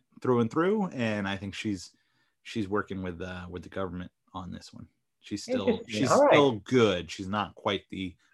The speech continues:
Speaker 1: criminal that, you know, she's led us on to believe all this time. That's my theory. Also, this week, as Marvel has been doing,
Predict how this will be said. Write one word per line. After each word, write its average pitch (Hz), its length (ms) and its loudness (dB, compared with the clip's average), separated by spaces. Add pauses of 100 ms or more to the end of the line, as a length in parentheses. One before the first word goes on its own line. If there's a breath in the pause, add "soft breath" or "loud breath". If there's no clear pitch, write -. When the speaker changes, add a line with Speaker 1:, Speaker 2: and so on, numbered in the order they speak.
Speaker 1:
criminal 95 540 -2
that, 85 200 -10 (120)
you 92 100 -14
know, - 180 -18
she's 90 360 -10 (460)
led 113 280 -2
us 92 120 -6
on 92 220 -8
to 90 60 -10
believe 87 420 -10
all 90 140 -14
this 85 160 -16
time. - 260 -14 (380)
That's 147 180 2
my 120 160 2
theory. - 360 -12 (2000 soft breath)
Also, 190 500 6 (380)
this 110 220 0
week, - 400 0 (220)
as 101 180 -2
Marvel 101 360 2
has 92 160 -4
been 90 140 -4
doing, 104 240 2